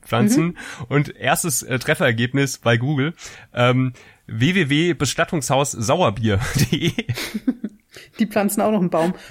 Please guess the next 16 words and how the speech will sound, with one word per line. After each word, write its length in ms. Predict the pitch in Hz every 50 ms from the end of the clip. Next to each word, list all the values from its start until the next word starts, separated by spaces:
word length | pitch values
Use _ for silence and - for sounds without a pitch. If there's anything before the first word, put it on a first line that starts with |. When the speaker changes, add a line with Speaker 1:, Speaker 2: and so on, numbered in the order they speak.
| - - 180 165
Speaker 2:
Sei 160 | - 214 233
es 80 | 277 262
Speaker 1:
Hat 120 | - -
Speaker 2:
auf 60 | - -
Speaker 1:
das, 80 | - -
Speaker 2:
deinem 280 | - 190 196 220 233 220
Speaker 1:
äh, 40 |
Speaker 2:
Grab. 300 | - - 170 165 - - - - - - - - -
<laughs> 320 | 247 233 233 220 - - -
Speaker 1:
hat 180 | - - 147
das 140 | 180 160 -
ein 140 | 135 151 139
Herr 140 | 143 143 117
Sauerbier 420 | 104 113 156 196 165 127 127 127
gesagt? 420 | 113 110 95 - - - - - -
Speaker 2:
Nein, 340 | 240 233 175 156 - -